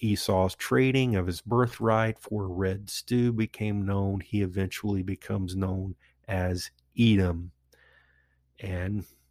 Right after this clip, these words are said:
as I've already stated, and just in case you forgot, Edom means red. So here we see that God has renamed Jacob Israel, and it appears that in contrast,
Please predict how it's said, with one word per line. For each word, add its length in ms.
as 220
I've 320
already 400
stated, 560
and 180
just 220
in 80
case 320
you 60
forgot, 540
Edom 520
means 720
red. 520
So 200
here 160
we 120
see 200
that 200
God 300
has 220
renamed 720
Jacob 440
Israel, 600
and 160
it 120
appears 480
that 180
in 180
contrast, 1120